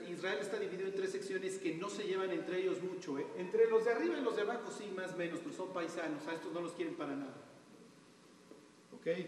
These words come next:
Tanto no los quieren que cuando vienen a las fiestas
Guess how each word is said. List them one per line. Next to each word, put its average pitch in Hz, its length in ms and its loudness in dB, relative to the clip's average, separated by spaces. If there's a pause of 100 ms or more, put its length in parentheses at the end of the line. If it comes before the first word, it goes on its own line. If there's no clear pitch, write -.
(1500)
Tanto 226 320 4
no 220 120 4
los 220 200 2
quieren 202 280 4
que 190 140 -2
cuando 156 260 2
vienen 214 340 0
a 196 60 0
las 180 200 -2
fiestas 196 440 -2